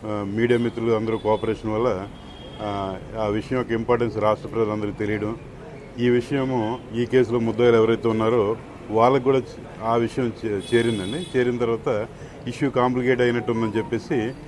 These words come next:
ఈవినింగ్ around ఫోర్, ఫోర్ థర్టీ టైంలో అబ్బాయిని పంపిస్తున్నామని చెప్పేసి ఒక మెసేజ్ వాళ్ళు పంపించారు. ఆ మెసేజ్కి అనుగుణంగానే, ఆ, తుని పట్టణంలోని సీఎంఆర్ కాంప్లెక్స్ దగ్గరికి అబ్బాయి వచ్చి, ఆ, రావడం జరిగింది ఒక ఆటోలో.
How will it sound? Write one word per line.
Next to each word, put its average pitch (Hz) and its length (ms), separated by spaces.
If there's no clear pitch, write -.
ఈవినింగ్ 117 680
around 117 340
ఫోర్, 120 320
ఫోర్ 117 240
థర్టీ 113 200
టైంలో 120 520
అబ్బాయిని 117 540
పంపిస్తున్నామని 113 720
చెప్పేసి 110 340
ఒక 110 120
మెసేజ్ 110 320
వాళ్ళు 101 180
పంపించారు. 101 520
ఆ 107 60
మెసేజ్కి 110 520
అనుగుణంగానే, 120 760
ఆ, 104 180
తుని 123 360
పట్టణంలోని 113 500
సీఎంఆర్ 117 440
కాంప్లెక్స్ 110 380
దగ్గరికి 104 220
అబ్బాయి 110 280
వచ్చి, 101 380
ఆ, 98 560
రావడం 113 360
జరిగింది 101 340
ఒక 95 120
ఆటోలో. 98 440